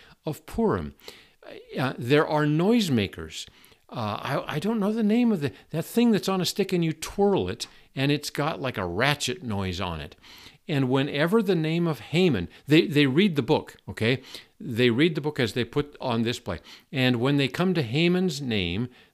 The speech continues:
they make all this noise and boo and hiss and make noise. And the point is, we're to drown out his name so that it is never heard again. And whenever Haman, uh, whenever Mordecai's name is mentioned,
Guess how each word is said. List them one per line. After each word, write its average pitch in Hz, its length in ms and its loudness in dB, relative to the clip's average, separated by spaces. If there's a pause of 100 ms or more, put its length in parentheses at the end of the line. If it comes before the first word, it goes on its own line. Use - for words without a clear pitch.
they 123 100 2
make 156 280 4
all 151 200 2
this 165 280 0
noise 147 340 0
and 113 260 -2
boo 196 340 4
and 113 200 -4
hiss 160 320 -2 (260)
and 110 200 2
make 180 200 0
noise. 147 280 0 (200)
And 117 120 -2
the 110 80 -2
point 147 260 2
is, 110 220 0 (120)
we're 131 180 2
to 123 120 -2
drown 139 580 2
out 151 300 -4
his 151 320 -2
name 120 460 2
so - 160 -6
that 107 200 -2
it 110 140 -2
is 104 140 -4
never 113 280 -2
heard 107 300 -2
again. 95 440 -4 (540)
And 95 120 -4
whenever 110 320 2
Haman, 151 500 0
uh, 110 140 0
whenever 123 320 2
Mordecai's 117 640 0
name 92 320 -2
is 90 260 -6
mentioned, 85 420 -6